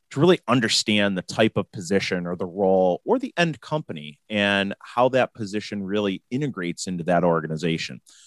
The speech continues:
Talk to us a little bit about the importance of,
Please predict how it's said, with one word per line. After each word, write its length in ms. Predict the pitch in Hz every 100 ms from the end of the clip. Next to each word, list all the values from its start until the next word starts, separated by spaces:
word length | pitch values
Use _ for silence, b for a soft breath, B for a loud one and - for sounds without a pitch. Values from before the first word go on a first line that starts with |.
| b b _
Talk 280 | - 208 -
to 100 | 233
us 140 | 208
a 60 | 156
little 280 | 135 143
bit 160 | 127 123
about 540 | 113 - 110 110 107 - _ _
the 80 | 104
importance 500 | 98 113 110 101 -
of, 240 | 95 87